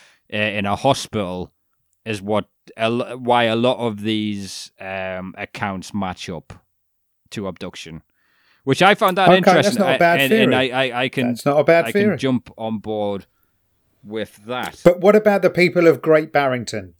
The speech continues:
Speaker 2: Do you buy into them or not?
Speaker 1: Uh, I do with the one, 'cause my dad Googled the Barrington story. He got straight, he, he went, uh, again,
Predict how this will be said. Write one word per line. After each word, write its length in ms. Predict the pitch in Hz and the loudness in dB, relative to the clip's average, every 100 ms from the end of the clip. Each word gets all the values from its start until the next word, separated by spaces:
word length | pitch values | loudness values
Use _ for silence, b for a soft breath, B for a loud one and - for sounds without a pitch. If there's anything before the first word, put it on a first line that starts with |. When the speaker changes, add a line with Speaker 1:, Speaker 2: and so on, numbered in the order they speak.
| _ | _
Speaker 2:
Do 80 | 135 | -4
you 260 | 131 135 120 _ | -4 -4 -8 _
buy 220 | 143 139 | 2 4
into 260 | 170 165 175 | 2 -2 -4
them 260 | 170 170 - | -4 -6 0
or 200 | 139 131 | 2 2
not? 340 | 135 107 - _ _ _ _ _ - - | 0 -4 -6 _ _ _ _ _ -20 -16
Speaker 1:
Uh, 520 | 117 113 113 110 110 95 101 B B B _ _ _ _ _ _ _ | -12 -10 -10 -10 -12 -14 -16 B B B _ _ _ _ _ _ _
I 140 | 98 107 | -8 -8
do 520 | 101 143 160 147 113 | -2 -2 -2 -4 -8
with 180 | 123 - | -10 -8
the 80 | 113 | -8
one, 180 | 113 113 | -6 -6
'cause 140 | 117 | -4
my 60 | 113 | -2
dad 320 | 143 147 120 | 2 2 2
Googled 460 | 131 127 113 110 - _ | 0 0 -2 -4 -6 _
the 240 | 107 104 101 | -6 -4 -2
Barrington 500 | 110 110 107 101 98 | 0 2 0 -4 -8
story. 420 | - 117 98 82 | -4 -4 -4 -6
He 120 | 107 | -8
got 200 | 104 104 | -4 -4
straight, 320 | - 123 107 | -4 -4 -4
he, 220 | 107 123 117 | -4 -4 -4
he 60 | |
went, 220 | 117 120 | -2 -4
uh, 300 | 110 117 117 117 - | -4 -6 -8 -12 -8
again, 340 | 123 151 107 | -4 -2 -2